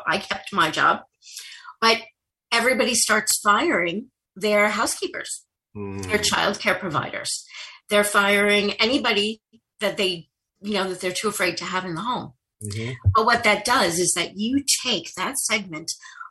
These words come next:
Speaker 1: of the population who has a cash income,
Speaker 2: Mm-hmm.
Speaker 1: and you've taken away anything that they had for their family.
Speaker 2: Mm.
Speaker 1: So they can't go and get money, you know,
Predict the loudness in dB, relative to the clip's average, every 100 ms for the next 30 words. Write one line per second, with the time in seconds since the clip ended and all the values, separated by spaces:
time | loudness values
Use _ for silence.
0 | _ 4 4 2 -2 0 0 0 0 2
1 | 0 -2 -8 -10 -8 -8 -8 _ _ _
2 | _ _ _ _ _ _ _ -10 -2 0
3 | 0 -2 -8 -10 -4 -2 -2 -4 -4 -4
4 | -8 _ _ _ -10 -6 -6 -8 _ _
5 | _ _ _ 2 4 4 0 -4 -4 -4
6 | -4 -2 -2 -2 -4 -8 _ _ _ _
7 | _ _ _ _ _ 0 2 2 0 -4
8 | -2 -2 -2 -4 -6 -8 -4 -4 -2 -4
9 | -4 -8 -18 _ _ -14 -12 -12 -14 -16
10 | -20 _ -16 -16 -8 -2 2 6 6 4
11 | 0 0 2 2 0 0 -2 0 4 6
12 | 4 0 -2 0 -2 0 0 2 -2 -4
13 | -12 -20 -10 -4 0 0 -4